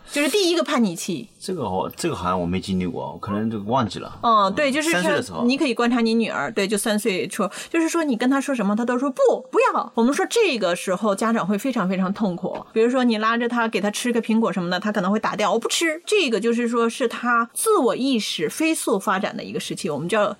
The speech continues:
Speaker 1: 第一个叛逆期。
Speaker 2: 几岁到几岁？
Speaker 1: 就是两岁到三岁，一岁半到三岁，有的早一点，一岁半就出现了。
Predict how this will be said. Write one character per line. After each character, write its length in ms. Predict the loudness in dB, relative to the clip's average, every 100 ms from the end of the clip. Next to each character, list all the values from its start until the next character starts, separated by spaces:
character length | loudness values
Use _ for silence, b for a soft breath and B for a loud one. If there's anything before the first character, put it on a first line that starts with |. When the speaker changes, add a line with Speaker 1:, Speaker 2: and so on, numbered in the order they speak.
| -4
Speaker 1:
第 200 | 0 0
一 60 |
个 80 | 0
叛 240 | -2 -2 -2
逆 100 | -6
期。 380 | -6 -6 -6 -4
Speaker 2:
几 160 | -2
岁 140 | 0 0
到 80 |
几 160 | 0 -4
岁？ 160 | -10 -12 -4
Speaker 1:
就 120 | 2
是 80 | 4
两 220 | 4 0
岁 160 | -2 -2
到 120 | -2
三 220 | -2 -2
岁， 160 | 0 -2
一 140 | -2
岁 140 | 0 2
半 200 | 2 0
到 100 | -2
三 220 | -6 -8
岁， 180 | -6 -4
有 100 | 0
的 100 | 0
早 200 | 0 0
一 40 |
点， 180 | 0 -2
一 80 | -2
岁 140 | -2
半 180 | -2 -2
就 60 | -4
出 140 | -8
现 180 | -10
了。 100 | -12